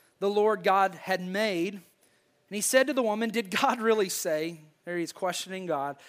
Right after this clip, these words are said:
"'Did God really say you must not eat from any tree in the garden?' The woman said to the serpent, 'We may eat from the trees in the garden, but God did say you must not eat fruit from the tree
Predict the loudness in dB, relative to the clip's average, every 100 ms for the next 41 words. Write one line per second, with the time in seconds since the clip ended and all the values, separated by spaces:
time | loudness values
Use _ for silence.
0 | -20 -20 _ 2 6 6 8 6 6 6
1 | 6 6 2 0 2 2 2 -2 -4 -4
2 | -4 -6 -4 -4 -4 -2 -2 -2 -6 -14
3 | -20 -20 -20 _ -2 0 0 0 0 -2
4 | -2 -4 -2 -2 -2 -4 -10 -12 _ _
5 | -6 -2 -2 0 -2 -4 -2 -4 -2 -6
6 | -6 -6 -4 -6 -6 -2 2 2 0 -6
7 | -6 0 2 2 0 -2 0 2 2 0
8 | -4 -4 -2 -2 -2 -6 _ -20 _ _
9 | 0 0 -2 -8 -8 -6 -6 -4 -6